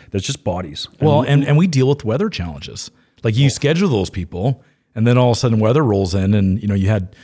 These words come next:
Speaker 2: two hundred twenty people coming to the golf course that day, and it's now down to sixty.
Speaker 1: And a food
Speaker 2: Right?
Speaker 1: and beverage manager's job is very difficult in the season because they don't have the luxury of not looking at their phone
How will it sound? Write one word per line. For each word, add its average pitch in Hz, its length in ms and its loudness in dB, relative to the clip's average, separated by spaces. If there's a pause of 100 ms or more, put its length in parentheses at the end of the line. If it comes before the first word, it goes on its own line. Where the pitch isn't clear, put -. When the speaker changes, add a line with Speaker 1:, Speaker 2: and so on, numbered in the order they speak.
(160)
Speaker 2:
two 135 120 0
hundred 117 220 2
twenty 113 200 2
people 110 240 -2
coming 110 220 2
to 98 60 2
the 95 80 0
golf 127 260 0
course 101 200 0
that 95 160 -2
day, 98 200 0
and 101 80 2
it's 90 220 -6
now 98 180 0
down 101 220 0
to 95 40 0
sixty. - 460 -6 (220)
Speaker 1:
And 123 100 0
a - 20 2
food 151 180 2
Speaker 2:
Right? 175 100 4
Speaker 1:
and 156 140 2
beverage 120 160 -4
manager's 104 460 0
job 104 220 0
is 87 60 -6
very 101 320 0
difficult 101 520 -4
in 95 80 -2
the 92 60 -4
season 117 380 -2
because 101 340 -4 (360)
they 107 180 0
don't 127 140 2
have 131 140 0
the 110 80 2
luxury 107 400 0
of 92 100 0
not 98 180 0
looking 101 280 -2
at 92 100 -6
their 87 80 -8
phone 101 460 0